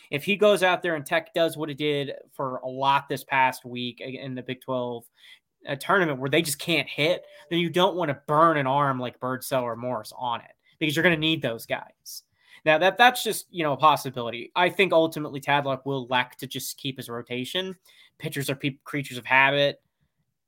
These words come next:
Don't wanna throw anybody off, but you could see something weird. I mean, he did it in the Super Regional against Stanford. He threw Hampton out there in that, in that game one. So you, you, you never know what Tadlock's ultimately gonna like to do with this situation. He's managing a very short bullpen,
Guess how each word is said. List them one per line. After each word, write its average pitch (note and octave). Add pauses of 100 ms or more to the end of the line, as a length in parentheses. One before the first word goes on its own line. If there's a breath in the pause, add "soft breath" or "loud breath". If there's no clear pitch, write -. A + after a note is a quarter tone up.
(120)
Don't C#3
wanna C3
throw C#3+
anybody B2+
off, E3
but D#3+
you F#3
could G3
see A#3+
something G#3+
weird. G3+
I C3+
mean, C3+
he C#3
did E3+
it F#3
in C#3+
the C#3+
Super E3+
Regional D#3+
against D3
Stanford. D3+
He C3+
threw D3
Hampton C#3
out A2
there A#2 (320 soft breath)
in C#3
that, B2+
in C3+
that B2
game B2+
one. B2+
So -
you, C3+
you, E3
you F#3+
never G#3
know E3+
what C#3+
Tadlock's C#3
ultimately C3
gonna B2
like A#2+
to A#2+
do A#2+ (520 soft breath)
with C3+
this -
situation. B2+
He's C3
managing C#3+
a B2+
very C3+
short B2
bullpen, A#2